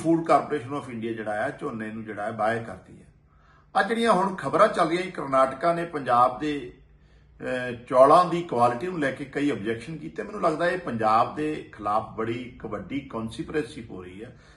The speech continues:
ਸਾਜ਼ਿਸ਼ ਰਚੀ ਜਾ ਰਹੀ ਹੈ। ਔਰ ਆਪਾਂ ਦੇਖਿਆ ਹੈ ਕਿ ਪਿਛਲੇ ਕਈ ਮਹੀਨਿਆਂ ਤੋਂ ਗਾਹੇ ਬਗਾਹੇ ਭਾਰਤ ਸਰਕਾਰ ਐਮ ਐਸ ਪੀ ਦੇਣ ਤੋਂ,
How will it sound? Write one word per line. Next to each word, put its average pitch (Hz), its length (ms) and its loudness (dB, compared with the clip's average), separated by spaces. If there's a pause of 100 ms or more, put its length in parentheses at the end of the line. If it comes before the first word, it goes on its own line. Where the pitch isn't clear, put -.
(120)
ਸਾਜ਼ਿਸ਼ - 520 6
ਰਚੀ 180 240 -4
ਜਾ 110 200 -2
ਰਹੀ 101 220 -10
ਹੈ। - 60 -18
ਔਰ 185 160 2
ਆਪਾਂ 196 200 4
ਦੇਖਿਆ 156 440 2
ਹੈ - 380 -2 (520)
ਕਿ 214 100 -12
ਪਿਛਲੇ 220 480 2
ਕਈ 226 600 -2 (440)
ਮਹੀਨਿਆਂ 165 600 4
ਤੋਂ 175 520 2
ਗਾਹੇ 143 420 10
ਬਗਾਹੇ 147 540 6
ਭਾਰਤ 131 440 4
ਸਰਕਾਰ 131 880 0 (160)
ਐਮ 117 220 -8
ਐਸ 143 160 -4
ਪੀ 175 200 -10
ਦੇਣ 160 380 -8
ਤੋਂ, 180 200 -16